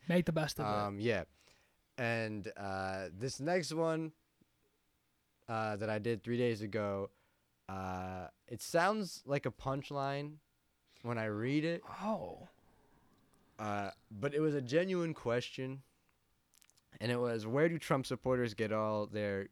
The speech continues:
Speaker 2: quote-unquote reliable, uh, news?"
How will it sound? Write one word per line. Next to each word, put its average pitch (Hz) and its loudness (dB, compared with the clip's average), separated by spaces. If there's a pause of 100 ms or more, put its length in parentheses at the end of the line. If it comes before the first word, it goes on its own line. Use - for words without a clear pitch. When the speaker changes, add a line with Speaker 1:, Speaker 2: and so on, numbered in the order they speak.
Speaker 2:
quote-unquote 113 0 (640)
reliable, 127 2 (460)
uh, 107 2
news?" 127 0